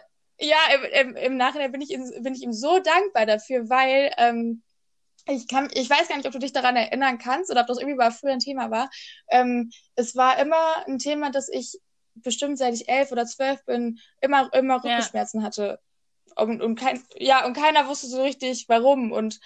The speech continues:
Speaker 1: ähm, dann bin ich auch lange zu einem Orthopäden gegangen, der in der Stadt ist, wo ich auch wohne. Und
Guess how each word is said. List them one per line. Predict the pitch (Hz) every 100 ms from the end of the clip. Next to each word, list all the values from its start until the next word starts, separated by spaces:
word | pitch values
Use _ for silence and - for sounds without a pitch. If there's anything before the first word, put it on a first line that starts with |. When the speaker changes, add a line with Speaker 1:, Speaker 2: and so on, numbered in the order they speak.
| - - - -
Speaker 1:
ähm, | 226 226 226 226
dann | 220 214 220
bin | 247 262
ich | 254
auch | 220 226 220 - _ _ _ _ _ -
lange | 220 240 277 240
zu | -
einem | 247 233 220 214 208 - _ -
Orthopäden | 220 226 240 247 240
gegangen, | 233 226 233 233
der | 214 214
in |
der | 214
Stadt | 214 233
ist, | 220 -
wo | 220
ich | 214 208
auch | 196
wohne. | 269 285 269 254
Und | 220 220